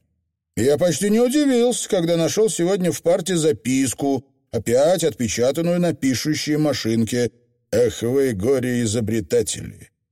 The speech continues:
Неужели ж вы забыли, что почти в каждом доме есть люди, которые, увы, нуждаются в помощи? Пенсионеры, инвалиды войны и еще. Прямо напротив школы вырос новый дом. Неужели не заметили? Да ослепли вы, что ли?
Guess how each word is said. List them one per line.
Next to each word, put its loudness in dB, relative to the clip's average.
Неужели 2
ж 0
вы 2
забыли, 2
что -2
почти -2
в -6
каждом 0
доме 0
есть -2
люди, -2
которые, 0
увы, -2
нуждаются 0
в -10
помощи? -4
Пенсионеры, 0
инвалиды 0
войны 0
и -2
еще. -4
Прямо 0
напротив -2
школы 0
вырос -4
новый -2
дом. -2
Неужели -4
не -2
заметили? -6
Да 0
ослепли 0
вы, -2
что -4
ли? -6